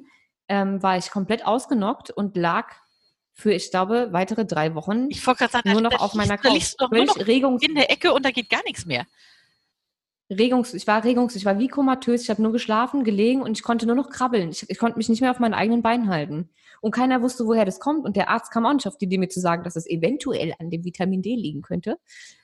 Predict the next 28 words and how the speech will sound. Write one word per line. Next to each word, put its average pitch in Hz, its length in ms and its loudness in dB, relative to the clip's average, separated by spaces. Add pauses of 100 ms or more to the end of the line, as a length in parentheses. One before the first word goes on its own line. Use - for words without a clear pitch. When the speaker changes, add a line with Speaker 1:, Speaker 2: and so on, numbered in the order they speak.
(120)
Speaker 1:
Und 220 340 -2
meine 196 180 2
Mutter 302 280 2
kam 147 280 -4
drauf. 147 280 -6 (380)
Meine 208 180 4
Mutter 247 380 4
hat's 247 200 -4
gegoogelt. 208 580 0 (100)
Ich - 260 -2
weiß 294 200 0
nicht, 196 200 -8
wie 233 100 4
sie 277 80 6
das 269 180 2
gemacht 247 300 0
hat, 262 160 -2
aber 190 140 2
die 226 140 0
kam 240 220 0
drauf, 214 280 2
dass 202 160 -2
ich - 160 -8
eventuell 214 480 -2
die 208 100 2
Scheiße - 380 0
absetzen - 480 -2
müsste 196 360 -2